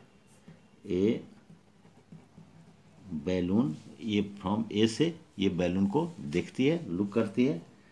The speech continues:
balloon at point P, ये पी को देखती है यहाँ से, ठीक है,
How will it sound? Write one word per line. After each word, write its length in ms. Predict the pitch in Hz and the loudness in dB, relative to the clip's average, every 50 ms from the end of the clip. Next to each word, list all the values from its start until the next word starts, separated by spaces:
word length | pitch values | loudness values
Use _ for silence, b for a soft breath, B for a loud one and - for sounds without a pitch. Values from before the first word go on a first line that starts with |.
| b b b b b _ - - - _ _ - | b b b b b _ -20 -20 -20 _ _ -6
balloon 440 | 80 82 90 90 95 110 135 147 147 - - - - - - 82 | -2 0 2 4 4 4 4 2 -2 -4 -8 -14 -18 -14 -10 -6
at 340 | 90 101 123 - - - - - - - - B B B B B B B B - _ _ _ _ - _ _ _ _ _ _ _ - 165 - - - 165 - - - _ _ - - - - - - - - - - - - - - - _ _ - - - - - - - _ _ - | -4 -4 -4 -4 -6 -10 -18 -20 -20 -20 -20 B B B B B B B B -20 _ _ _ _ -20 _ _ _ _ _ _ _ -20 -20 -20 -20 -20 -20 -20 -20 -20 _ _ -20 -20 -20 -20 -20 -20 -20 -20 -20 -20 -20 -20 -20 -20 -20 _ _ -20 -20 -20 -20 -20 -20 -20 _ _ -6
point 400 | 90 87 90 110 139 143 - - - - - - - 101 | -4 -2 0 0 0 -2 -4 -8 -16 -18 -20 -4 0 2
P, 140 | 95 80 69 - B B B B - - | 2 2 2 -2 B B B B -12 -4
ये 140 | 87 90 98 | 0 0 0
पी 200 | 98 98 - 95 | 0 0 0 -2
को 220 | 82 - - 147 156 | -2 0 -2 -4 -2
देखती 420 | 117 - 78 - - - - 104 | -2 -2 -2 -2 -4 -2 0 4
है 60 | 110 | 4
यहाँ 240 | 113 113 110 110 110 | 6 6 6 4 4
से, 240 | 110 - 135 - - - b b b b b b b b - _ _ _ _ _ - _ - _ - - - - - _ _ _ _ _ _ _ _ _ _ _ _ _ _ _ - - - - - | 2 0 -4 -6 -6 -10 b b b b b b b b -20 _ _ _ _ _ -20 _ -20 _ -20 -20 -20 -20 -20 _ _ _ _ _ _ _ _ _ _ _ _ _ _ _ -20 -20 -20 -8 -2
ठीक 220 | - 107 110 - | 0 0 0 0
है, 120 | 139 160 | -4 -8